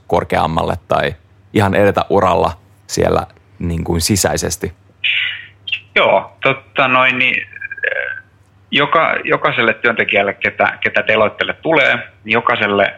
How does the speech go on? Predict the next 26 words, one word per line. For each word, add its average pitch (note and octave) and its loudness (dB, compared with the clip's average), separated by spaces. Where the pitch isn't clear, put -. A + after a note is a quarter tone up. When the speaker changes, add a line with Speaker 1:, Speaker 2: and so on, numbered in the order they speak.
Speaker 2:
tota F#2+ 0
noin, F#2 0
niin G2 -6
nimetään G2 0
tämmönen F#2 -4
coachi. - 0
Ja G2+ -2
tää F#2+ 0
coachi C#3 2
sitten, G#2+ 0
niin G2+ 0
sen, G2 -4
tota G#2+ 2
noin, G#2 2
niin G2+ -2
yksi - 0
tehtävä A2 2
on G2+ 4
nimenomaan G2+ 2
toimia F#2+ 0
periaatteessa F#2 -2
tämmöisenä F#2 0
niin G2+ -2
kuin F3+ 2
henkilökohtaisena A2+ 0
mentorina, F2+ 0